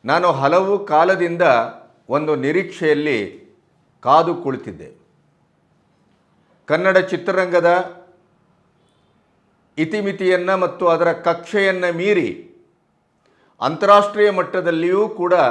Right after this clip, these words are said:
ತನ್ನ ಪ್ರತಿಭೆಯನ್ನ ರುಜುಗೊಳಿಸಬಲ್ಲ ತಾಕತ್ತಿದ್ದಂಥ ಒಬ್ಬ ಸರ್ವಮಾನ್ಯ, ಸಾರ್ವಕಾಲಿಕವಾದಂಥ ಪ್ರತಿಭೆ, ಕಲಾವಿದ ಮತ್ತು ನಮ್ಮ ಕನ್ನಡಿಗರ ಹೆಮ್ಮೆ ಅನ್ನುವಂಥ ಒಬ್ಬ ಗ-, ವರ್ತಮಾನದಲ್ಲಿ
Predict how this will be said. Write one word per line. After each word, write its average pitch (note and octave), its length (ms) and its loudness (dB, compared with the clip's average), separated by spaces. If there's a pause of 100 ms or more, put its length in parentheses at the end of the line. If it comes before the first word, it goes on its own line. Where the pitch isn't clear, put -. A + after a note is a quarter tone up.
(460)
ತನ್ನ D#3 260 0
ಪ್ರತಿಭೆಯನ್ನ E3+ 840 0
ರುಜುಗೊಳಿಸಬಲ್ಲ E3 1080 -2 (640)
ತಾಕತ್ತಿದ್ದಂಥ D#3+ 920 0
ಒಬ್ಬ D3+ 420 0 (680)
ಸರ್ವಮಾನ್ಯ, F3 760 2 (120)
ಸಾರ್ವಕಾಲಿಕವಾದಂಥ E3 1160 0
ಪ್ರತಿಭೆ, E3+ 680 -4 (460)
ಕಲಾವಿದ E3 460 2 (680)
ಮತ್ತು F3+ 300 -4
ನಮ್ಮ E3+ 340 -2
ಕನ್ನಡಿಗರ F3 640 -2
ಹೆಮ್ಮೆ D3+ 500 -2 (460)
ಅನ್ನುವಂಥ D#3 420 -4
ಒಬ್ಬ C#3 260 0
ಗ-, A2 300 -10 (280)
ವರ್ತಮಾನದಲ್ಲಿ F#3 1000 2